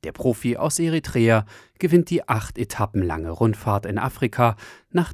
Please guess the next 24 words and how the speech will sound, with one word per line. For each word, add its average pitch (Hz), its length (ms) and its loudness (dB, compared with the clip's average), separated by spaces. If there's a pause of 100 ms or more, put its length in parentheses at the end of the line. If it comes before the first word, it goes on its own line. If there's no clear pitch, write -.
dreiundzwanzig 92 1000 -4
Stunden 143 500 2 (400)
und 220 300 -2 (120)
dreizehn 82 600 -4
Minuten. 117 540 -2 (1600)
Die 127 100 4
nächsten 117 420 2
Rennen. 92 320 -4 (880)
In 92 140 -8
Belgien 110 500 2 (300)
findet 185 320 0
am 160 180 -2
Dienstag 131 520 2
bereits 104 440 -2
zum 101 220 -2
zweiundfünfzigsten 95 1040 -4
Mal 110 280 4 (320)
das - 300 -4
zweihundertzwei 92 800 -2
Kilometer 95 480 -4
lange 80 340 -6 (200)
Le 95 360 0
Samin 139 680 0
statt. - 540 -8